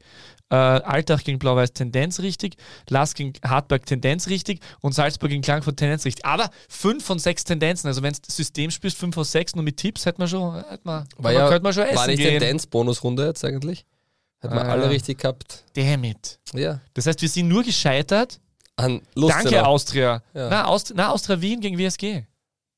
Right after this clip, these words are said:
Speaker 1: Da haben wir gesagt eins eins. Es war drei null.
Speaker 2: Ach, so ein Ärger. Moritz Wels wieder mit einer guten Leistung. Der hat sich jetzt auch gefunden. So.
Speaker 1: Ja, den mögen sie bei der Austria. Habe ich auch, äh, einen Post gelesen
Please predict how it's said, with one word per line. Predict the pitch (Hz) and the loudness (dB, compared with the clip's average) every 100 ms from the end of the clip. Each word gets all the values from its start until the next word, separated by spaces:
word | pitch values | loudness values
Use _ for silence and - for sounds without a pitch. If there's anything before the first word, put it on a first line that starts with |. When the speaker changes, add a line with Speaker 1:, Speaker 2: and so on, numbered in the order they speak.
| _ _ | _ _
Speaker 1:
Da | 151 | -4
haben | 170 | -2
wir | |
gesagt | - 180 - | -2 -6 -6
eins | - 156 | -4 -2
eins. | 160 175 127 - - | -2 -4 -6 -10 -12
Es | 131 | -6
war | 147 | -4
drei | 156 151 | -4 -2
null. | - | -2
Speaker 2:
Ach, | - - _ _ _ _ _ _ _ _ | -4 -10 _ _ _ _ _ _ _ _
so | - 113 | -8 -6
ein | 101 | -4
Ärger. | 107 98 107 - _ _ _ _ | -6 -6 -8 -12 _ _ _ _
Moritz | 113 135 139 | 0 0 2
Wels | 117 135 | 0 0
wieder | 113 | 0
mit | 107 | 0
einer | 107 107 | 0 -2
guten | 117 113 113 | -2 -2 0
Leistung. | 107 - - 131 135 | -2 -4 -6 -6 -6
Der | 113 | -6
hat | 117 | -4
sich | - | -4
jetzt | 120 | -6
auch | 113 | -6
gefunden. | - 117 - 113 107 123 _ _ - - - - | -8 -16 -12 -12 -12 -20 _ _ -20 -20 -20 -20
So. | - 170 135 - _ _ _ _ _ - | -2 0 0 -4 _ _ _ _ _ -4
Speaker 1:
Ja, | 175 | -2
den | 185 | 0
mögen | 170 | 0
sie | |
bei | 139 | 2
der | 123 | 2
Austria. | 120 131 | 0 -2
Habe | 131 | 0
ich | 147 | 0
auch, | 147 - | -2 -4
äh, | 127 | -4
einen | 127 131 127 | -4 -6 -8
Post | - 160 | -6 -8
gelesen | - 123 120 131 | -6 -6 -6 -8